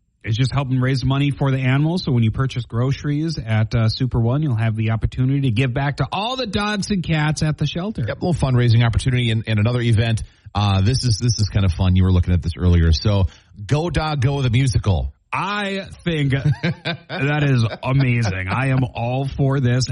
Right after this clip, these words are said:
Speaker 1: and it's happening at the West Theater April twenty-eighth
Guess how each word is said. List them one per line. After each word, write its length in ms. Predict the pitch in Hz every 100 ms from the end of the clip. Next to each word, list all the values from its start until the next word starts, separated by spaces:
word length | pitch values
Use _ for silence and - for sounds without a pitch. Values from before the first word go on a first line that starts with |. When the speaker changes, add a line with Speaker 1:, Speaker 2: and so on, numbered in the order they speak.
| -
Speaker 1:
and 180 | 131
it's 120 | 135 -
happening 420 | 127 123 123 117
at 80 | 110
the 80 |
West 360 | 101 113 123 -
Theater 440 | 123 113 107 107 110 - _ _ _ _ -
April 300 | 135 147 175
twenty-eighth 640 | - 160 156 127 117 117